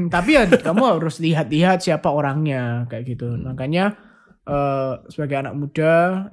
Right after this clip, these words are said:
Speaker 1: eh, gak apa-apa kalau kamu bilang kalau introvert, tapi seintrovert-introvertnya orang, you need somebody else to help you gitu loh. Ketika kamu ada banyak masalah,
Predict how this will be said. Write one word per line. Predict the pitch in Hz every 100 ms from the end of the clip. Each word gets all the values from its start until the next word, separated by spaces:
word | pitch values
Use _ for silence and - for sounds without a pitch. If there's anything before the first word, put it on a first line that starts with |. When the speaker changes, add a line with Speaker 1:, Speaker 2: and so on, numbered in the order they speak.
| -
Speaker 1:
eh, | - 147 139 139 139 -
gak | 160 147
apa-apa | 175 165 - 165 170 165 143 131
kalau | 147 143
kamu | 151 156
bilang | 151 147 143
kalau | 147 139 - -
introvert, | 160 156 147 - 156 -
tapi | 147 180
seintrovert-introvertnya | 185 175 170 165 156 151 160 156 151 - 147
orang, | 147 143 151 160 180 180
you | 156
need | 147 156
somebody | - 143 131 127
else | 127 127 120 127
to | 143
help | 123 123 120
you | 123 123 120 120 120
gitu | - 120
loh. | 120 120
Ketika | 123 135 139
kamu | 127 135
ada | 135
banyak | 123 123 120
masalah, | 127 127 127 131 139 139